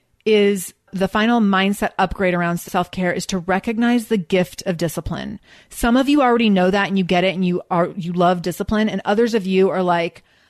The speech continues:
"I like to just be a little bit more, you know, take it as it comes and s-, <laughs> see where I land."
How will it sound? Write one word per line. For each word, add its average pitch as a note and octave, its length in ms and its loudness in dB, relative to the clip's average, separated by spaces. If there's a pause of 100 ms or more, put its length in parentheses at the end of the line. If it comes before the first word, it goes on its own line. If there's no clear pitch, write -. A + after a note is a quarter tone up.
(300)
"I A#3+ 140 0
like D4 200 -2
to C4+ 100 -12
just B3+ 200 -10
be B3 140 -4
a A#3 60 -2
little A3 240 -2
bit A3 140 -8
more, A3 460 -2
you G#3+ 80 -4
know, G3 400 -4 (540)
take C#4 240 -2
it C#4+ 80 0
as B3+ 160 0
it - 100 -4
comes A#3+ 480 0
and G3+ 140 -2
s-, - 200 -14
<laughs> - 60 -10
see C4+ 240 0
where C4+ 160 4
I A3+ 140 2
land." G#3 560 0